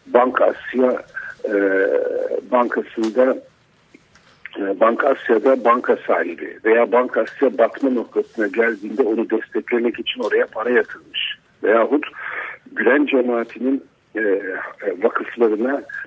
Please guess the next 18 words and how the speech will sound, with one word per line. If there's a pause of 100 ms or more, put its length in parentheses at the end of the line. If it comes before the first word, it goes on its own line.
(140)
para
desteğinde
bulunmuş (380)
kişilerin (840)
bugün (440)
darbe (140)
soruşturması
çerçevesinde (640)
bu
kadar
kişinin, (340)
yani (760)
sayıların
on
binleri
bulan
kişinin, (540)
e,